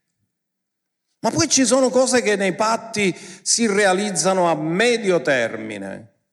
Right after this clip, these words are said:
Dio fa la promessa ad Abramo e Abramo e Sara sono una coppia sterile. E gli dice: "Io darò la terra a te e alla tua discendenza."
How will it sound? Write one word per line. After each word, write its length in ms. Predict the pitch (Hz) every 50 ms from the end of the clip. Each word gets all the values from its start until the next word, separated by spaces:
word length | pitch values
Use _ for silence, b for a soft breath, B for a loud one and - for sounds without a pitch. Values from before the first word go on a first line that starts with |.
| _ _ _ _ _ _ _ _ _ _ _ _ _ _ _ _ _ _ _ _ _ _ _ _ _ _ _ _
Dio 220 | - 240 285 277
fa 120 | 196 226 240
la 140 | 214 196 -
promessa 440 | 190 190 190 208 233 - - 190
ad 80 | 170 160
Abramo 800 | 151 135 156 180 185 196 202 202 214 214 208 - - - - - _ _ _ _ _ _
e 100 | - 131
Abramo 360 | 139 139 151 202 220 240 220 190
e 40 |
Sara 280 | - - 202 202 196 196
sono 220 | 170 190 185 185
una 160 | 180 170 170 165
coppia 360 | 180 180 175 180 180 180 165
sterile. 800 | - - - - 117 107 113 104 104 104 95 92 95 104 - _ _ _ _ _ _ _ _ _ _ _ _ _ _ _ _ _ _ _ _ _ _ _ _ _ _ _ _ _ _ _ _ _ _ _ _ _ _ _ - -
E 100 | 196 233
gli 140 | 233 247 240
dice: 260 | 262 262 196 226 233
"Io 120 | 262 262
darò 220 | 247 240 220 226 226
la 120 | 220 220
terra 240 | 240 247 233 226 226
a 80 | 226
te 100 | - 240
e 40 | 240
alla 180 | 226 208 202 196
tua 180 | 208 214 214
discendenza." 1000 | 196 196 196 - - - 196 190 180 170 156 147 127 117 107 - - 120 104 -